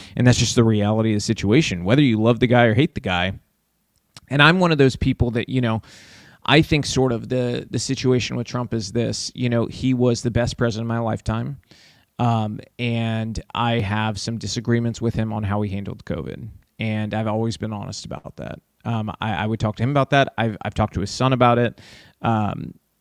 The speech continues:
you know, I just, I don't agree with some of the stuff with, with the lockdowns, the masks, giving Fauci the Presidential Medal of Freedom. However, do I believe Trump is happy with all of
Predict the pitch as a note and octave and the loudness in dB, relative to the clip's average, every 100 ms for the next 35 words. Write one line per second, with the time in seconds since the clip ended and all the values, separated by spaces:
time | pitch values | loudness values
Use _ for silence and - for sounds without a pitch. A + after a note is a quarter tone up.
0 | _ _ - A#2+ A2+ G#2 - - B2 A#2 | _ _ -2 0 2 0 -6 0 2 2
1 | A#2 G#2+ A2 F2+ A2+ A#2 - F#2+ A#2 A2+ | 0 0 0 0 0 0 -2 -8 -6 -2
2 | A#2+ A#2+ A2+ A2 - A2+ A2+ A2 - A2+ | 0 2 0 -2 -2 -2 0 -2 0 -2
3 | A2+ G#2 A2 - A2 G#2+ A2 B2 - A#2+ | -2 -2 -4 -2 -2 0 2 2 0 -2
4 | A#2 A#2 A#2 G#2+ A2 A#2 A#2 - - - | -2 -4 -6 -4 -2 0 -2 -4 -10 -8
5 | G#2 A#2 A2+ A2 - G#2 A2 G#2 A2 A2+ | -6 -4 -2 -2 0 0 0 -2 -4 -6
6 | A2 G#2+ - A#2+ A#2+ A2+ A2 A#2 A2+ A2+ | -2 -4 -2 0 0 2 2 2 2 -2
7 | - - - - _ - A#2+ A#2 A#2 A#2 | -6 -18 -20 -20 _ 0 4 6 4 4
8 | A2+ A#2+ B2 - A#2+ A#2 A2+ A2+ - A2+ | 2 0 -2 -2 -4 0 0 -2 -2 -2
9 | A2+ G#2+ G#2+ A2 G#2+ G#2 G2+ | 0 0 0 0 -2 -4 -8